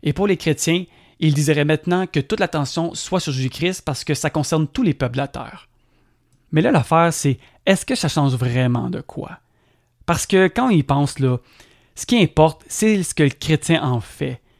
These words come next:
Et si aujourd'hui, euh, je donne un exemple, un musulman, là, il devenait chrétien et il désirait pratiquer le ramadan en l'honneur de Christ, ça pourrait nous paraître bizarre. Mais c'est ce qu'il en fait qui compte le plus. Et donc, même si la date de la nativité,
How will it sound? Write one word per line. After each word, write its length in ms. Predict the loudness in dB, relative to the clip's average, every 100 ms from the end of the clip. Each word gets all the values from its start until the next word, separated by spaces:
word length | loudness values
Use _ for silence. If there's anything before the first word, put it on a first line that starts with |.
| _
Et 60 | -2
si 140 | 2
aujourd'hui, 560 | 2 0 -2 -2 -4 -6 _ _ _ -2
euh, 120 | 0
je 80 | 2
donne 100 | 2
un 60 |
exemple, 380 | 2 2 0 2
un 100 | 0
musulman, 380 | 2 2 0 2
là, 200 | 2 2
il 240 | 0 -2
devenait 260 | 0 -2 -4
chrétien 500 | -8 -6 -6 -6 -10 -12 _ _ 2
et 80 |
il 40 | 2
désirait 340 | 4 2 2
pratiquer 380 | -2 -6 -4 0
le 100 | 2
ramadan 380 | 2 0 0 0
en 80 | 0
l'honneur 240 | 2 2
de 80 | -2
Christ, 420 | -4 -6 -8 -8 _ _ _ _
ça 120 | -2
pourrait 160 | 2 2
nous 80 | 4
paraître 320 | 2 0 -2
bizarre. 560 | -2 -2 -2 -4 -10 _ _ _ _ _ _ -2
Mais 60 |
c'est 140 | 0 0
ce 60 |
qu'il 140 | -2 0
en 120 | 0
fait 220 | 0 -2
qui 140 | -2 -4
compte 300 | -2 -2 -2
le 160 | -4 -4
plus. 760 | -6 -8 -6 -8 -12 -16 -20 _ _ _ _ _ _ 2
Et 60 |
donc, 180 | 2 4
même 140 | 2 2
si 120 | 2
la 80 | 2
date 120 | 4
de 40 |
la 40 | 4
nativité, 680 | 2 0 -8 0 0 0